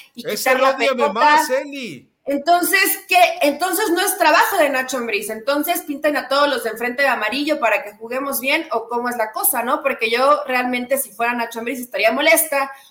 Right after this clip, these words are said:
Speaker 1: porque mi equipo me demostró en ciento ochenta minutos que podía defender mucho mejor de lo que hizo ayer ante Pachuca. ¿O es mucho mejor Pachuca que América? ¿Cuál es
Speaker 2: No,
Speaker 1: la
Speaker 2: a ver,
Speaker 1: real?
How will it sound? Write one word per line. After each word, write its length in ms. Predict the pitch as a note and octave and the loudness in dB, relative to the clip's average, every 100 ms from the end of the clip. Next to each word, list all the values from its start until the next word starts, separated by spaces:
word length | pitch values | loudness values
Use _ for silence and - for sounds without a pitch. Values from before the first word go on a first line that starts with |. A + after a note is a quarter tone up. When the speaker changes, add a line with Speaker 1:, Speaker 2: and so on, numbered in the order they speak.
| _ | _
Speaker 1:
porque 260 | A#3 A#3 A#3+ | -6 -2 0
mi 80 | B3 | 0
equipo 360 | A#3+ E4 E4 | 0 0 2
me 120 | D4+ | 2
demostró 680 | D4 D4 D4 - E4+ D#4 C#4 - - _ - | 2 2 0 0 4 6 4 0 -10 _ -4
en 160 | A#3 | -2
ciento 260 | B3+ C#4 C#4 | 0 0 -2
ochenta 320 | C#4 C#4 C#4+ | -4 -4 -2
minutos 460 | D4+ E4+ F4 C#4 C#4 | -2 -2 0 0 0
que 80 | A3+ | -4
podía 300 | A3 A3 B3+ | -2 0 0
defender 440 | B3+ A#3 A#3 C#4 | -2 -2 0 2
mucho 320 | D4+ A4+ A4 | 2 2 -2
mejor 440 | F#4 D#4 D4+ F4 - - - _ | -4 0 2 2 0 -12 -20 _
de 100 | B3+ | -2
lo 160 | B3 | -2
que 140 | A#3 A#3 | 0 0
hizo 200 | B3 B3 | 0 0
ayer 200 | A3 A3+ | 2 2
ante 180 | A3+ A3 | 0 -2
Pachuca. 720 | G#3+ G#3+ A#3 - F3+ - - | -4 -4 -6 -2 -2 -4 0
¿O 500 | D4 D#4+ F4 A4+ - - _ _ _ _ | 6 8 8 4 -4 -14 _ _ _ _
es 180 | - A#3 | -4 -2
mucho 240 | A#3 A#3 A3+ | -2 -6 -8
mejor 280 | F#3+ G3 | -8 -10
Pachuca 400 | G3 F#3 F#3+ F#3+ | -10 -12 -14 -14
que 80 | F#3 | -12
América? 380 | F3 D#3+ D3+ _ _ _ _ _ _ _ | -12 -12 -14 _ _ _ _ _ _ _
¿Cuál 180 | - A#3 | 0 2
es 60 | B3+ | 4
Speaker 2:
No, 80 | G#3+ | 2
Speaker 1:
la 60 | |
Speaker 2:
a 40 | G3 | 0
ver, 120 | F#3 | 0
Speaker 1:
real? 240 | E3 D#3+ | -2 -6